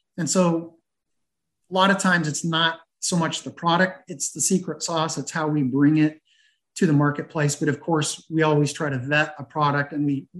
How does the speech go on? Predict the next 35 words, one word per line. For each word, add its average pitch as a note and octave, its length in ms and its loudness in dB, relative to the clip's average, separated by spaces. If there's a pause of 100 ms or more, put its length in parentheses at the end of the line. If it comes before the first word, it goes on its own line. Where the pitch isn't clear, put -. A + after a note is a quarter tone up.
we E3+ 140 -2
wanna D#3+ 180 0
bring D3 240 2
in C#3 140 2
something C#3+ 360 0
that's C#3 140 0
gonna C#3+ 180 -2
be C3+ 120 0
strong C#3+ 500 -2
for D3 120 -10
the C#3 80 -6
company. C3 560 -4 (560)
And, C#3+ 500 0 (240)
uh, D3 180 -16 (180)
you D3 120 -2
know, C#3+ 60 0
one D3+ 160 0
of C#3+ 60 -4
our C3+ 100 -4
core D3+ 260 -4
values C#3 500 0
is B2 160 -8
help D3 180 -8
the B2+ 60 -16
customer D3+ 440 -4
get C#3 140 -2
a C3 40 -4
better C#3+ 240 -2
night's C#3 300 -4
sleep. E3+ 360 -4 (240)
So - 180 -2
it's C#3+ 100 -2
gotta C#3+ 240 0
satisfy C3 580 -4
that. A#2+ 280 -10